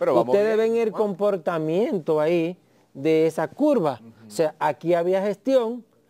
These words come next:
Speaker 2: aquí se paró. Vamos a sacar el dos mil veinte por el tema de la pandemia.
Speaker 1: Sí.
Speaker 2: Pero ya veintiuno, veintidós,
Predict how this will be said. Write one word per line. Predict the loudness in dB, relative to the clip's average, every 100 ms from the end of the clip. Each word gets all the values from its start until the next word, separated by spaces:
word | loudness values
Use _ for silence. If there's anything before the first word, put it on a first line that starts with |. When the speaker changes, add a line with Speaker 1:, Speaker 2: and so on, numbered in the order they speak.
| _ -6
Speaker 2:
aquí | -6 -4 -4
se | -2 -2
paró. | 0 0 0
Vamos | 0 -2
a | -4
sacar | -2 -2
el | 0
dos | 0
mil | 0 2
veinte | 0 0 -4
por | -4
el | -4
tema | -4 -2
de | 0
la | 0
pandemia. | 0 0 0 0 -6 -10
Speaker 1:
Sí. | -14 -12 -12 -12 -4
Speaker 2:
Pero | 0 2 0 -4 _ -10
ya | -2 0
veintiuno, | 0 -2 0 0 0 -2
veintidós, | -4 -6 -4 0 2 0